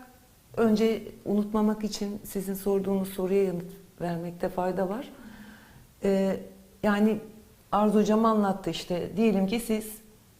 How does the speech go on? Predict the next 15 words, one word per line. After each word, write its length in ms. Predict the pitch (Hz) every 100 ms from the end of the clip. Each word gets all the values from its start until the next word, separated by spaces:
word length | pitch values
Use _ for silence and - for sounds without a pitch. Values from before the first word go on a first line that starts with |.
| _
hani 220 | - 170
kariyer 400 | - 190 196 190
basamaklarını 640 | 190 190 185 185 185 190 196
bir 100 | 196
tarafa, 520 | 180 180 180 170 - - -
e, 280 | - - -
bırakalım. 560 | 185 175 175 165 233 - - -
K 180 | - 214
P 120 | 214
S 140 | 214 196
S'yi 280 | 185 185 185
kazandınız, 680 | 185 180 165 160 170 214 - - - - - 208
atandınız. 680 | 196 190 175 156 156 190 - - - _ _ _ _ - - _ - -
Sonra, 640 | - 240 254 247 269 - - - _ _ _ _ _ _ - - - - - -
e, 360 | 185 190 190